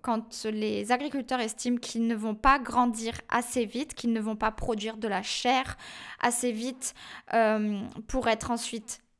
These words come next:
abattus, pour être ensuite gazés dans des chambres à gaz. Si les agriculteurs estiment qu'ils sont trop faibles et qu'ils ne vont donc pas être rentables, euh, à l'avenir,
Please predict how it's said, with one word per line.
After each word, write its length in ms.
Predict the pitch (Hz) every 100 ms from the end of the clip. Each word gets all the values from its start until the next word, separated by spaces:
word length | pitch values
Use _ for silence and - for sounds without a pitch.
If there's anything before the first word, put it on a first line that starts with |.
| _
abattus, 480 | - 233 214 208 277
pour 160 | 240 220
être 180 | 214 220
ensuite 340 | 208 202 190
gazés 400 | 220 233 226 247
dans 160 | 208 208
des 120 | 208
chambres 300 | - 226 208
à 60 |
gaz. 140 | 202 370 453 - - - -
Si 160 | - 359 440 -
les 180 | 285 277
agriculteurs 480 | 269 285 277 277
estiment 320 | 254 247 269 254
qu'ils 160 | 254
sont 160 | 240 277
trop 180 | - 208
faibles 360 | - 294 381 415 - - -
et 140 | -
qu'ils 240 | - 285 247
ne 80 | 233
vont 240 | 233 233
donc 460 | 214 202 226 233 233
pas 160 | 262
être 260 | 240 - 220
rentables, 640 | 208 247 330 370 381 381 440 - - - - -
euh, 240 | 254 247 240
à 100 | -
l'avenir, 400 | 247 226 254 349